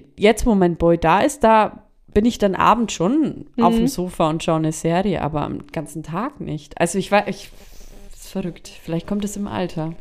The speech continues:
Speaker 2: Kann
Speaker 1: Keine
Speaker 2: sein,
Speaker 1: Ahnung.
Speaker 2: ja. Kann schon sein.
Speaker 1: Wenn du sagst, ist es bei dir auch so?
Speaker 2: Ja,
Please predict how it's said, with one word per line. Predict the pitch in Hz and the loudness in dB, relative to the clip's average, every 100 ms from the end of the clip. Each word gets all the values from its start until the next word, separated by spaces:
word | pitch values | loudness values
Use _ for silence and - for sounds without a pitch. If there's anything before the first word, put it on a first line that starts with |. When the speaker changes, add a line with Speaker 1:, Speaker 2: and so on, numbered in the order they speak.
| - - | -12 -4
Speaker 2:
Kann | 196 | -2
Speaker 1:
Keine | |
Speaker 2:
sein, | 196 | 0
Speaker 1:
Ahnung. | 196 180 | 0 2
Speaker 2:
ja. | 185 185 180 - - | 2 0 -4 -12 -18
Kann | - 202 | -10 -8
schon | 208 | -10
sein. | 202 202 202 | -10 -10 -6
Speaker 1:
Wenn | 196 180 | -4 -4
du | 175 | -2
sagst, | 185 175 - | -2 -2 -8
ist | |
es | - | -6
bei | 170 | -6
dir | 165 151 147 | -4 -4 -4
auch | 156 | -6
so? | - 269 | -6 2
Speaker 2:
Ja, | 208 202 208 | 6 8 6